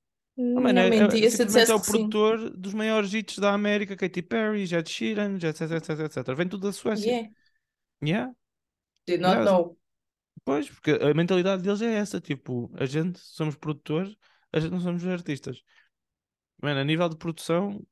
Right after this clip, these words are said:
Speaker 1: se queres, tipo, conhecer boas histórias, man, Suécia.
Speaker 2: Eu
Speaker 1: Começou
Speaker 2: conheço
Speaker 1: tudo com
Speaker 2: uns
Speaker 1: o
Speaker 2: qualquer que,
Speaker 1: Java.
Speaker 2: que, que, que é tipo um, um, um duo de produtores. Não, se não é Suécia, é um país assim nórdico qualquer.
Speaker 1: Yeah, yeah.
Speaker 2: Que s-, são os Stargate, o que é que é Stargate?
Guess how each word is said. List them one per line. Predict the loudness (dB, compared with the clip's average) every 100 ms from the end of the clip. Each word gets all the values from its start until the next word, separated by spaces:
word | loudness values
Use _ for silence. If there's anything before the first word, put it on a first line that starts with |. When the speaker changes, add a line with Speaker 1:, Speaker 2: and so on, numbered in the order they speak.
| _
Speaker 1:
se | -20 -6
queres, | -6 -4
tipo, | -10 -16 -10
conhecer | -6 -6 -2 -2
boas | 0 0 0
histórias, | -2 -2 -2
man, | -6 -6 -10
Suécia. | -16 -4 -2 -2 -4 -16 _ _ _ _ _ _ _ _ _ _ _ _ _ -6
Speaker 2:
Eu | -4
Speaker 1:
Começou | -4 -2 -2
Speaker 2:
conheço | 0
Speaker 1:
tudo | 0
com | 0
Speaker 2:
uns |
Speaker 1:
o |
Speaker 2:
qualquer | 2 2 2
que, | 2 2
Speaker 1:
Java. |
Speaker 2:
que, | 0
que, | 4 4
que | 6
é | 4
tipo | 4 2 4
um, | 6 4 -4 -8
um, | -2 2 2
um | 2
duo | 0 -2 0 0 0 0 -2 -8
de | -10
produtores. | -10 -10 _ -12 -4 -4 -4
Não, | -2 0 4 2
se | 4
não | 2
é | 2
Suécia, | 4 2 2
é | -2
um | 2
país | 4 4 0
assim | -2 -2
nórdico | 0 0 0
qualquer. | -2 -2 0 -2
Speaker 1:
Yeah, | -2
yeah. | -4 -6 -10 _ _ -4
Speaker 2:
Que | -4
s-, | -2 -2 -2
são | 4 4 6
os | 4
Stargate, | 2 0 0 0 0 2 2 2 -4 -10
o | -8
que |
é | -10
que | -4
é | -2
Stargate? | 0 2 2 2 -2